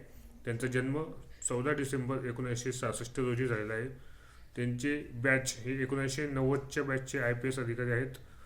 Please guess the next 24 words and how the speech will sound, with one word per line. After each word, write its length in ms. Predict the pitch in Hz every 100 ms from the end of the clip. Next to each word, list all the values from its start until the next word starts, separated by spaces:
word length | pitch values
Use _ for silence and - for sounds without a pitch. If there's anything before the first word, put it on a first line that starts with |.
| - -
महाराष्ट्र 440 | 110 110 110 107 123
कॅडरचे. 560 | 120 113 120 117 131 - - - - - - - - - - -
सध्याचं 360 | 123 135 131
पद 180 | 151 156
त्यांचं 640 | 151 147 139 151 156 127
राष्ट्रीय 400 | 123 120 - 151
तपास 400 | 147 135 131 135
संस्थेचे 640 | - 123 - 127 123 135 135 - - - - - - - - - -
यंत्रणेचे, 680 | 123 120 135 139 131 113 95
राष्ट्रीय 320 | 110 120 - 135
तपास 280 | 123 - -
यंत्रणेचे 500 | 123 120 127 123 139 123
एनआयएचे 560 | 120 135 131 127 135 - - -
ते 100 | 147
प्रमुख 380 | 160 160 135 147
म्हणून 240 | 143 135 135
सध्या 260 | 131 120 120
ते 80 |
पदभार 480 | 135 - 127 123 131
स्वीकारत 440 | 131 131 117 117 117 - -
आहेत. 240 | 113 131 131 - - - - - - - - - - -
त्यांच्याकडे 340 | 117 127 135
सध्या 320 | 127 113 123
हा, 160 | 120